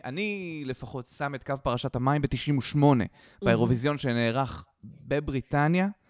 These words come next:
Speaker 1: בברמינגהם, שבו
Speaker 2: כן.
Speaker 1: דנה זכתה,
Speaker 2: נכון.
Speaker 1: ולדעתי משם התחיל המהפך.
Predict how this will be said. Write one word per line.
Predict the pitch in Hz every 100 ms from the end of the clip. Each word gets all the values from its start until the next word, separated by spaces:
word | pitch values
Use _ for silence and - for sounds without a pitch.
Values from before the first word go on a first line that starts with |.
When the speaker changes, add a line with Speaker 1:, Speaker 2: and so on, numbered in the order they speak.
| _ - -
Speaker 1:
בברמינגהם, | 135 123 143 165 190 175 190 208 - _ _
שבו | 151 131
Speaker 2:
כן. | 131
Speaker 1:
דנה | 135 139
זכתה, | 131 123 - 151 175 214 _ _ _
Speaker 2:
נכון. | 185 147 120
Speaker 1:
ולדעתי | 117 120 147
משם | 139 - 180 160 131
התחיל | - 135 120
המהפך. | 110 107 - 147 214 -